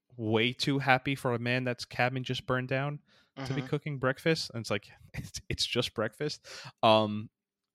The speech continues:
Speaker 1: and obviously the note revealing Jim Lindsay killed Matt Caldwell along with titanium screws. And that's our episode.
Speaker 2: Mm-hmm.
Speaker 1: Woo!
Speaker 2: What a doozy.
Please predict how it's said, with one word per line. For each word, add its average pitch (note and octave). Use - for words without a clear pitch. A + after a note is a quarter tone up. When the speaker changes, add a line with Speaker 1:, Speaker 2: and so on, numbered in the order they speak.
Speaker 1:
and A2+
obviously G#2
the F#2+
note G2
revealing A2
Jim G#2
Lindsay G2+
killed F2
Matt E2
Caldwell F3+
along F#2
with F2
titanium G2
screws. D#3+
And E2
that's G2+
our F#2+
episode. A#1
Speaker 2:
Mm-hmm. B2
Speaker 1:
Woo! A#4+
Speaker 2:
What C3
a C#3
doozy. A#2+